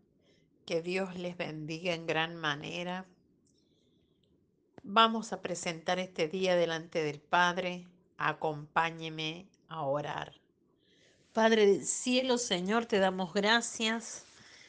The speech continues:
Gracias por tu presencia. Gracias por la salvación tan grande.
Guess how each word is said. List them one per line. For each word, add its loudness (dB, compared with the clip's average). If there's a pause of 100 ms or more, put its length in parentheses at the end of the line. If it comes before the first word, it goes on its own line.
(200)
Gracias 6
por 0
tu -6
presencia. -2 (240)
Gracias 2 (420)
por 6
la 2
salvación 4
tan 4
grande. 4